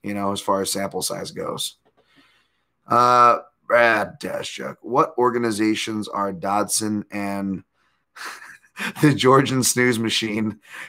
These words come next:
going to fight in next, since the U F C cut them both <laughs> after that dreadful fight?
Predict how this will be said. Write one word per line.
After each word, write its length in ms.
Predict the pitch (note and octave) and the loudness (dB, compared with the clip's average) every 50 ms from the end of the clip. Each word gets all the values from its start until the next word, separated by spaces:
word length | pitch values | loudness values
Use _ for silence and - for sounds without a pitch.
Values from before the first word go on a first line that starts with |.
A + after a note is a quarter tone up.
| - | -8
going 260 | - B2+ B2+ B2+ B2+ B2 | -2 0 2 2 2 0
to 120 | B2 A#2 | -2 -4
fight 320 | A2 - B2 A#2+ C3 A#2+ A#2+ | -4 -4 -2 0 0 0 0
in 240 | G#2+ A#2+ G#2+ G#2 G#2+ | 0 -2 -2 -2 -2
next, 380 | G#2 B2+ A2+ - - - - | -2 -2 -4 -4 -6 -8 -6
since 220 | - A2 - A#2+ - | -6 -8 -8 -8 -6
the 120 | A2+ A2+ A2+ C3+ | -6 -4 -2 2
U 160 | C3 A#2+ A#2 | 2 4 2
F 80 | A#2 | 2
C 200 | - - - B2 | 0 -4 -6 -6
cut 240 | G2+ - - G2+ - - | -6 -8 -10 -12 -14 -14
them 200 | - - C3+ A#2 | -14 -14 -6 0
both 340 | F#2 A#2 A2+ A#2 A2+ - _ - - - | 2 4 4 4 2 0 _ -14 -12 -10
<laughs> 200 | - - - - | -10 -2 4 6
after 320 | F#3 E3 - - - - | 6 6 6 2 0 2
that 240 | - F3+ E3 D#3+ C#3+ | 4 4 4 4 4
dreadful 460 | - E3+ D#3 D#3+ D3 - - D3+ D3 | 4 4 4 4 2 0 -6 -6 -6
fight? 480 | D3 - C3 B2+ - B2+ B2+ G#2+ - | -4 -2 -2 -2 -2 -2 -4 -6 -8